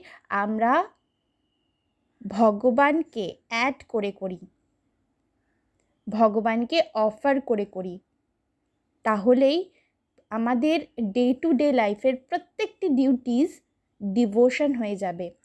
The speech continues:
আলাদা করে ডিভোশনের জন্যে আমাদের সময় বের করতে হবে না। সকাল থেকে রাত অবধি আমরা যা কিছু করব,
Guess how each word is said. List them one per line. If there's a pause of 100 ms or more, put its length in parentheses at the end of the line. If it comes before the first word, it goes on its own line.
(140)
আলাদা
করে
ডিভোশনের
জন্যে
আমাদের
সময়
বের
করতে
হবে
না। (380)
সকাল
থেকে
রাত
অবধি
আমরা
যা
কিছু
করব,